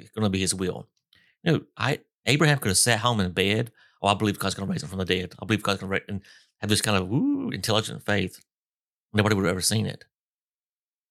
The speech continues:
It was only seen when he acted in obedience. His faith caused him to believe God and to obey God. And that,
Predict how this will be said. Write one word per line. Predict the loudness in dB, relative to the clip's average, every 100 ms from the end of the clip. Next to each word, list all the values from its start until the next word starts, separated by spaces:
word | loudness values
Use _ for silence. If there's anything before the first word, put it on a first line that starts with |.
| _ -2
It |
was | 2 4
only | 2
seen | 2 2 2 0 -4 -8
when | -4 -4
he | 0
acted | 0 -2 -6 -8
in | -4 -2
obedience. | 0 -2 -2 -4
His | -4
faith | -4 0 2 2 0 -6 -10
caused | -4 -2 -4 -2
him | -2
to | -2 -4 0
believe | -2 -2 0 0 -2 -4
God | -2 0 0 -4 -6
and | -6 -4
to | -6 -4
obey | -4 -2 -2 0 -2
God. | -6 -8 -8 -10 _ _ _ _ _
And | -4 0
that, | 2 2 0